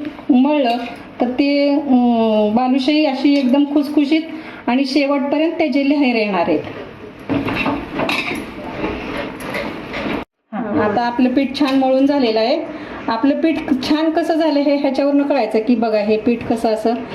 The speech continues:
पापुद्रे पापुद्रे, त्याच्यामुळं आपलं पीठ एकदम छान झालेलं आहे. असंच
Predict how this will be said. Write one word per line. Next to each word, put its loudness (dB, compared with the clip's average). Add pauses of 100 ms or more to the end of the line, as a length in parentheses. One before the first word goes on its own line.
(300)
पापुद्रे 0
पापुद्रे, 0
त्याच्यामुळं 2
आपलं 0
पीठ 0
एकदम 2 (560)
छान 2
झालेलं 2
आहे. 2 (1000)
असंच -2